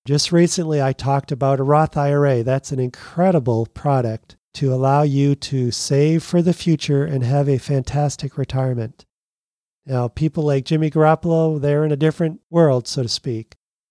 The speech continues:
They have a big lump of money right at the beginning of their lives. If they invest and save wisely, they're gonna have an absolutely incredible future. But again, as Nate mentioned, there's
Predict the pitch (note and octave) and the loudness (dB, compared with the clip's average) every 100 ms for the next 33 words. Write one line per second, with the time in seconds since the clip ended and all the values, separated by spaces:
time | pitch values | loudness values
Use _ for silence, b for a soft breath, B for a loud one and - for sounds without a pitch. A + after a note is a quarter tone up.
0 | _ D3+ C#3+ C#3+ A#2+ A2 G3+ E3+ F3+ E3+ | _ 0 0 0 -2 0 0 2 0 0
1 | E3+ D3+ D#3 C#3+ C3+ D3+ E3+ D#3 E3+ D3+ | -2 -2 0 0 2 2 0 -2 -2 0
2 | D3 D3 D3+ C3 C#3 B2 D3 C#3+ C3 A#2+ | 0 0 -2 -8 -10 -4 -2 0 0 0
3 | B2+ - - _ _ _ _ _ _ - | -2 -6 -14 _ _ _ _ _ _ -4
4 | D#3+ - G3 A3+ G#3+ - - D#3 C#3+ F3+ | -2 2 2 2 0 -6 -8 -6 2 2
5 | F#3 - - - - C#3 - D#3+ D#3 C#3+ | 2 -2 -10 -16 -10 -8 -4 0 2 0
6 | B2 D3 E3+ D3 C3+ B2 B2+ C3 D3+ D#3 | 0 2 4 2 -2 -4 -4 -2 -2 0
7 | B2+ B2+ C3 B2 - C3+ C3+ - D3+ C3+ | 0 0 0 -4 -8 -4 -4 -4 -4 -4
8 | - E3 E3 C#3 C#3+ - E3 - A2+ G#2 | -4 -2 -2 0 -2 0 -2 -2 -8 -10
9 | _ _ _ _ _ _ _ - C3 E3+ | _ _ _ _ _ _ _ -8 0 4
10 | G#3 C3 B2 C#3+ C#3 D3+ E3+ F#3+ C#3+ C3 | 4 2 0 0 0 2 0 0 -2 -4
11 | C3 _ _ _ _ _ - C3+ C#3 - | -6 _ _ _ _ _ -2 2 2 0